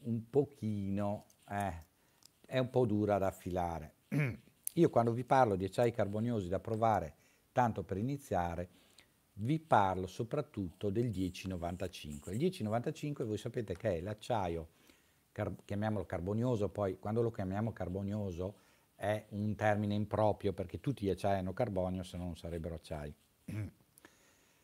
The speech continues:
Diciamo basso legati, allora tutti gli acciai basso legati, il dieci novantacinque è il più utilizzato nella storia. Pensate che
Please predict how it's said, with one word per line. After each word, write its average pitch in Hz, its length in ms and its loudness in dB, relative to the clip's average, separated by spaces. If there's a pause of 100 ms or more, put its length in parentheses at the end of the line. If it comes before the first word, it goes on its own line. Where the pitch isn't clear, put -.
Diciamo 110 360 4
basso 127 400 6
legati, 113 540 6
allora 110 240 4
tutti 180 280 -2
gli 98 80 2
acciai 98 360 2
basso 87 340 -4
legati, 101 400 2
il 113 80 0
dieci 123 240 -2
novantacinque 107 1000 -4
è 131 80 0
il 120 120 4
più 131 160 -4
utilizzato 113 640 0
nella 92 220 0
storia. 78 500 -4
Pensate 98 840 0
che 104 300 2